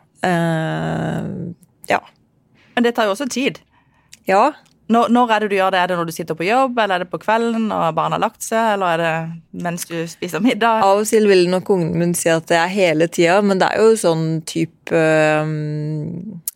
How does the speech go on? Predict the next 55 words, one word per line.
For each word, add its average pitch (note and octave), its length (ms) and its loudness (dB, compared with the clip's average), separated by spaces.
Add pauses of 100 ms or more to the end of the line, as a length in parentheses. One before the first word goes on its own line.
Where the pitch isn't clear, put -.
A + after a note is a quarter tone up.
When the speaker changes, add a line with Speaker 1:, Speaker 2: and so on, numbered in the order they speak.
(260)
Speaker 1:
ja, D3+ 100 -6
når D3+ 380 -2
er F3 100 -2
det? F3+ 120 -2 (120)
Det F3 140 -2
var A#3+ 100 2
et - 140 -6
godt G#3 180 -4
spørsmål. F#3+ 540 -2
Jeg A3 100 -2
tror G3+ 160 2
det G#3 80 6
er, F#3+ 160 4
eh, F#3+ 480 4
kanskje A#3+ 320 0
av G3+ 140 0
og - 20 -12
til F#3 240 0
at, - 240 -4
eh, F3+ 1500 2 (520)
sitter F3+ 400 2
og - 20 2
ser D#3 160 2
barne-T G3+ 480 2 (160)
V, A3+ 140 4 (100)
og G3+ 80 2
så F#3 160 -2
sitter E3 300 0
jeg D#3 160 0
litt D#3+ 100 -4
på D#3 140 -4
mobilen. D#3+ 720 -2 (220)
Ehm, D3+ 1120 -4 (200)
det - 220 -12
har F#3+ 80 2
jeg F3+ 80 2
egentlig E3+ 180 -6
ikke B3 140 -4
tenkt D#3 260 -4
så F#3+ 80 -4
mye E3+ 140 2
over, E3+ 240 0 (240)
men F#3+ 340 -2
det, F#3+ 160 0
det, F#3 140 4 (100)
den F#3 160 2
er F3+ 160 2
nok A#3 160 -2
litt F#3+ 160 -2
med D#3 160 0
meg D#3+ 160 0
hele D#3 320 0
tida, F3 320 -2
den E3 160 0
mobilen. D#3+ 460 0